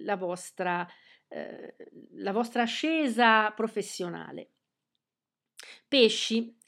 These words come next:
Ah, i pesci in questo momento sono molto concentrati su casa, famiglia, sulle questioni familiari o magari anche semplicemente, eh, ristrutturazioni, acquisti di case, quindi questa è, è un,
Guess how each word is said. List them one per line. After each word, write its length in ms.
Ah, 120
i 140
pesci 480
in 100
questo 280
momento 320
sono 240
molto 400
concentrati 960
su 180
casa, 480
famiglia, 840
sulle 320
questioni 1120
familiari 720
o 80
magari 600
anche 480
semplicemente, 1120
eh, 220
ristrutturazioni, 1400
acquisti 480
di 120
case, 600
quindi 240
questa 420
è, 240
è 80
un, 340